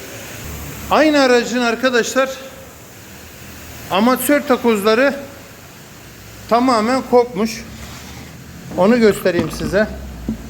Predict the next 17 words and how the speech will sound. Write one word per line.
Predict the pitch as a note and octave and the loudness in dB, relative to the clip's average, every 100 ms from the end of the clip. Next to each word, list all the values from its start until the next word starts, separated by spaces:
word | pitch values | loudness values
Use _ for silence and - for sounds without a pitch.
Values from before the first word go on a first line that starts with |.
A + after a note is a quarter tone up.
| - - - - - - - | -18 -18 -20 -20 -20 -10 0
Aslında | G#3 - C4+ C#4 | 0 2 2 4
amatör | C4 C4+ C4 D#4+ D4+ | 4 4 2 2 4
de | C4+ | 6
almış | A#3 A3 G#3 | 4 2 0
arabanın | A3 G#3+ A3 A3+ | -2 0 0 -2
sahibi | A3 A3+ A3+ C#4 | 2 2 2 0
ama | C#4 C4+ G#3+ | 0 0 0
değişmeyeceğiz. | A#3 B3+ - A#3 A3 B3+ C4+ - - - - - - | 0 0 -2 -2 0 0 0 -4 -14 -18 -20 -20 -16
Çünkü | - C4 C4 C4 | -4 -2 0 0
amatörlerinde | A3+ A#3+ A#3 B3 A#3+ A#3+ B3+ | 2 2 2 2 2 2 2
en | C4 | 0
ufak | B3 A3+ A3 F3+ | 2 2 0 -2
bir | |
şey | - A3+ | 0 2
yok. | A3 B3 - - - - - - - - | 4 2 -2 -14 -18 -20 -18 -16 -12 -6
İki | A3+ C#4+ C#4 | 0 2 4
tarafın | A#3+ G#3+ A3 C#4 | 4 4 2 0